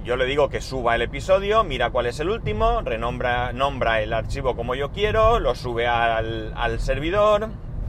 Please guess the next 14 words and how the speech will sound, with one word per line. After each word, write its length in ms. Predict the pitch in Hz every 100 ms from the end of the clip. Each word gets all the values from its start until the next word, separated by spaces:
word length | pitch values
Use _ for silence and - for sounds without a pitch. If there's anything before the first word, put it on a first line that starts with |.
| - - - - - - - 117
me 160 | 127
pide 220 | 123 147 139
el 100 | -
título, 500 | 208 214 214 233 294 - - - - - - -
me 320 | 127 131 131
pide 440 | 170 160 131 92 - - -
la 220 | 127 131
descripción 600 | 123 120 123 104 143 147
que 140 | 117 110
yo 140 | 123
os 80 | 123
pongo, 560 | 202 240 226 233 277 - - - - - -
me 160 | 147
pregunta 680 | - 139 202 226 139 101